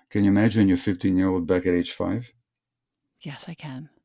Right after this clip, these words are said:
Speaker 1: Now, let's say he hears his parents fighting the way you heard your parents fighting. What is your
Speaker 2: Yes.
Speaker 1: five-year-old feeling?
Speaker 2: So torn.
Speaker 1: Well, torn is not a feeling.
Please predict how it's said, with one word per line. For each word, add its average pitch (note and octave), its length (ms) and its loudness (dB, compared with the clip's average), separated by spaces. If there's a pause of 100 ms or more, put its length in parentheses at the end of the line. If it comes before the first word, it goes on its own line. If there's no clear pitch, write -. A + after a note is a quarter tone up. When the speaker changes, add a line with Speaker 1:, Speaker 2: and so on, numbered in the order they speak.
(280)
Speaker 1:
Now, G2 80 0
let's A#2 240 4
say G2+ 240 0
he G2 180 4
hears F#2+ 320 2
his E2 200 -4
parents F2+ 320 0
fighting E2+ 440 -2
the E2+ 120 -2
way E2+ 240 0
you F2 400 2
heard E2+ 260 0
your F2 160 2
parents D#2 260 -6
fighting. D#2+ 360 -8
What G2 120 0
is G2 120 0
your F#2+ 80 0
Speaker 2:
Yes. F2 100 -10
Speaker 1:
five-year-old E2+ 460 -2
feeling? F2 460 -2 (1040)
Speaker 2:
So F3 260 -10 (100)
torn. F3 600 -6 (760)
Speaker 1:
Well, F2+ 160 -4
torn G#2+ 260 0
is F#2+ 100 2
not F#2+ 140 2
a D#2 40 -6
feeling. E2+ 420 -2